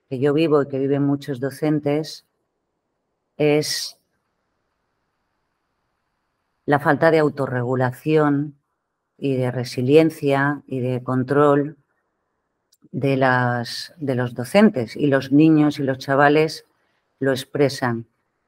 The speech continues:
constantemente. Entonces, una, una cuestión que lanzo es, ¿podemos enseñar las competencias que nosotros no poseemos?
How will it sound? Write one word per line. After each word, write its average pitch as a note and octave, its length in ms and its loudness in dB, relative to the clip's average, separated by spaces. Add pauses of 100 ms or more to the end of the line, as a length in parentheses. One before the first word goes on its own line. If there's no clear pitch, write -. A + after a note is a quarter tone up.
(280)
constantemente. B2 1000 -4 (1040)
Entonces, C#3+ 480 0 (600)
una, D3 840 4
una D#3+ 240 2
cuestión D#3 500 -2
que D#3 100 0
lanzo E3+ 640 0
es, B2 420 -6 (760)
¿podemos E3+ 480 2
enseñar D#3+ 600 0
las D3+ 180 -2
competencias D3 960 -2
que D3+ 160 -2
nosotros D3 800 -2
no D3+ 480 0
poseemos? D#3 840 -2